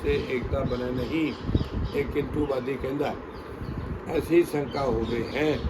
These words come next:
ਆਤਮਾ ਪੁੰਨ ਪਾਪ ਕਰੇ ਹੈ ਤਾਂ ਤੇ ਸਵਰਗ ਨਰਕ ਔਰ ਮ੍ਰਿਤੂ ਲੋਕ ਮੇਂ ਨਾਨਾ ਪ੍ਰਕਾਰ ਕੇ ਸੁਖ ਦੁਖ ਭੋਗੇ ਹੈ, ਤਾਂ ਕਿ ਬ੍ਰਹਮ ਸੇ ਏਕਤਾ ਬਣੇ ਨਹੀਂ।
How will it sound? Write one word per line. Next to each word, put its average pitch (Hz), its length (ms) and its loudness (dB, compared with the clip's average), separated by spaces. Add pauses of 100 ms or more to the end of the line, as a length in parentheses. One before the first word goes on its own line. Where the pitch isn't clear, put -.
(580)
ਆਤਮਾ 151 440 2
ਪੁੰਨ 139 320 -2
ਪਾਪ 135 300 0 (140)
ਕਰੇ 139 280 0
ਹੈ 143 280 0
ਤਾਂ 139 180 -2
ਤੇ 135 180 0
ਸਵਰਗ 131 360 0
ਨਰਕ 131 400 -2
ਔਰ 135 420 2
ਮ੍ਰਿਤੂ 135 360 0
ਲੋਕ 139 360 4
ਮੇਂ 143 140 0
ਨਾਨਾ 151 320 2
ਪ੍ਰਕਾਰ 135 480 -2 (120)
ਕੇ 135 180 0 (680)
ਸੁਖ 160 200 6
ਦੁਖ 160 200 2
ਭੋਗੇ 127 480 2
ਹੈ, - 160 -4 (400)
ਤਾਂ 151 160 2
ਕਿ 160 140 2
ਬ੍ਰਹਮ 160 340 4
ਸੇ 156 220 6
ਏਕਤਾ 147 260 6
ਬਣੇ 131 240 0
ਨਹੀਂ। 117 240 -2